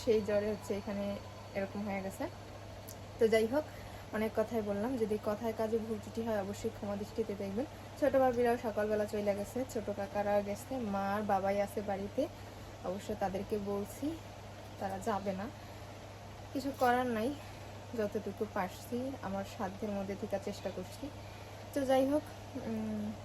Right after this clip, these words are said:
মানে সবাই চলে গেছে বাড়িতে, আর একা ফাঁকা করে যাওয়া যায় না, এই জন্য যাবে না। তো তারপর দেখি। তো যাই হোক, সাথে চলুন, ভিডিওটা দেখতে থাকুন। আশা করতেছি আপনাদের ভালো লাগবে। আমার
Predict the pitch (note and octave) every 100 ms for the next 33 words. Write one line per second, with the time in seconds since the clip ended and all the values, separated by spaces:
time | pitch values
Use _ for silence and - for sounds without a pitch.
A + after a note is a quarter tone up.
0 | - A#3+ B3 A#3+ A#3 B3 A#3 G#3 G3+ A3
1 | G#3 G3 G3+ G#3 G3 G3+ G#3+ G3+ G3+ G#3
2 | G#3 G3+ F#3+ G3 G3 G3+ G3+ G3 G3 G3
3 | G3 F#3+ F#3+ A#3 - - - - - -
4 | - B3+ B3 A#3+ A#3+ B3 B3 A#3+ - B3
5 | G#3 - B3+ D4 - - - - - -
6 | - - - C#4+ B3 B3 B3+ B3+ C4+ -
7 | - - - - - - - C4 A#3+ C4
8 | C4 B3 C4 C4+ - - - A#3 A3 A3
9 | A3 G#3 G3+ - A3 A3+ - G#3 D4 -
10 | - G3+ G#3 G3+ G3 G#3+ A3 G#3 G3 G3+
11 | - G3 F#3 F3 - G#3 G#3